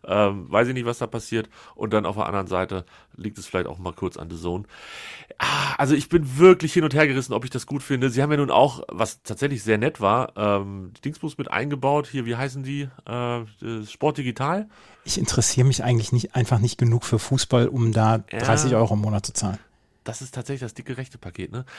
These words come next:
Speaker 1: Ja, muss man mal gucken. Ich bin wirklich gespannt, wie sich das entwickelt. Und ich lehne mich jetzt mal aus dem Fenster und habe das vorhin schon getan. Ich glaube, dass wir, das geht ja jetzt los ab ersten zweiten. Für alle, die, die
Speaker 2: Mhm.
Speaker 1: jetzt noch ein Abo abschließen, die haben noch ein paar Monate länger den alten Preis,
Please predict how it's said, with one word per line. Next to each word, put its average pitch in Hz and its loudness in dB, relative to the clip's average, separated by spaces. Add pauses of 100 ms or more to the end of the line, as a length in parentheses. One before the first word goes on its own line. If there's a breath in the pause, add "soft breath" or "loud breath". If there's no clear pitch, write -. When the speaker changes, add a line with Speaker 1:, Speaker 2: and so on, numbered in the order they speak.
(240 loud breath)
Speaker 1:
Ja, 190 12
muss 220 2
man 240 0
mal 233 4
gucken. 220 -4
Ich 107 -8
bin 185 -2
wirklich 214 -4
gespannt, 180 -2
wie 190 -6
sich 175 -6
das 160 -8
entwickelt. 143 -4
Und - -4
ich 117 -6
lehne 160 0
mich 175 -4
jetzt 165 -4
mal 151 0
aus 135 -2
dem 135 -8
Fenster 117 -6
und 104 -10
habe 113 -4
das 110 -10
vorhin 117 -12
schon 107 -10
getan. 104 -8
Ich - -20
glaube, 156 6
dass 135 -2
wir, 139 -2
das - -12
geht 127 -2
ja 120 4
jetzt 117 0
los 135 2
ab - -2
ersten 110 -2
zweiten. 190 0
Für - -4
alle, 131 2
die, 117 -10
die 113 4
Speaker 2:
Mhm. 113 8
Speaker 1:
jetzt 147 8
noch 104 -4
ein 101 -12
Abo 156 4
abschließen, 131 -4
die 113 -2
haben 110 -6
noch 107 -2
ein 101 -10
paar 104 0
Monate 104 -2
länger 160 2
den 143 -2
alten 127 -2
Preis, 120 2